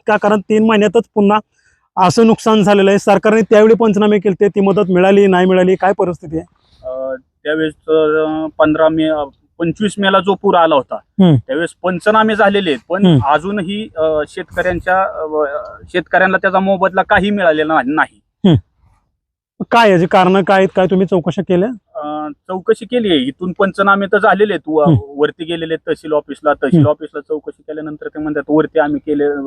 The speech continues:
Speaker 2: दिलेले आहेत."
Speaker 1: हम्म.
Speaker 2: परंतु आता, अ, शासनाने कुठंतरी या
Speaker 1: हम्म.
Speaker 2: तालुक्याचे कृषी मंत्री दत्ता मामा भरणे
Speaker 1: हम्म.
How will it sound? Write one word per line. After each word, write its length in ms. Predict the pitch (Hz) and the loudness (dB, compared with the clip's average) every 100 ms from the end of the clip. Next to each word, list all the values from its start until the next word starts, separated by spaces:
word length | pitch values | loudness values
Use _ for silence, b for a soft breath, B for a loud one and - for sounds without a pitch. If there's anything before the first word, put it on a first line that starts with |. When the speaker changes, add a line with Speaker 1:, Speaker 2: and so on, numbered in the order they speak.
| 135 | -10
Speaker 2:
दिलेले 400 | 131 165 170 151 | -2 0 2 2
आहेत." 240 | 147 _ | 0 _
Speaker 1:
हम्म. 80 | 170 135 _ | 0 0 _
Speaker 2:
परंतु 220 | 160 170 | -8 0
आता, 260 | 180 190 196 | 0 2 2
अ, 200 | 175 165 | 2 2
शासनाने 460 | 160 185 - 190 196 | 2 0 -2 -4 -4
कुठंतरी 440 | 185 185 175 175 | -4 -4 -4 -2
या 360 | 139 - _ 170 | -2 -6 _ 2
Speaker 1:
हम्म. 100 | 147 | 4
Speaker 2:
तालुक्याचे 400 | 165 165 170 160 | 2 0 -6 -8
कृषी 280 | 151 160 165 | -10 -10 -8
मंत्री 300 | 165 156 160 | -8 -8 -8
दत्ता 260 | 156 - | -8 -6
मामा 240 | 156 156 156 | -6 -4 0
भरणे 280 | 160 151 131 | 0 0 -2
Speaker 1:
हम्म. 280 | - 180 | -2 2